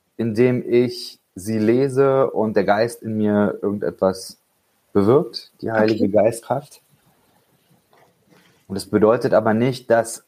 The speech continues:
Speaker 1: alles, was in der Bibel steht, wahr ist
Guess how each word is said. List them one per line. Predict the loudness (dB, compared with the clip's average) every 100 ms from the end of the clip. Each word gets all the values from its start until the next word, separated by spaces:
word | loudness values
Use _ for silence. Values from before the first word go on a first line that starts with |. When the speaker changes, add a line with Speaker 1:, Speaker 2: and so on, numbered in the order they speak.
| -4
Speaker 1:
alles, | 0 2 2 -2
was | -6 -4
in |
der | -6
Bibel | -4 -4 -2 -2
steht, | -2 2 4 4 0 -18 _ _ _ _ _ _ _ _ _ _ _
wahr | -18 -4 2 4 4 2 -2
ist | -2 -2 -6 -20 -20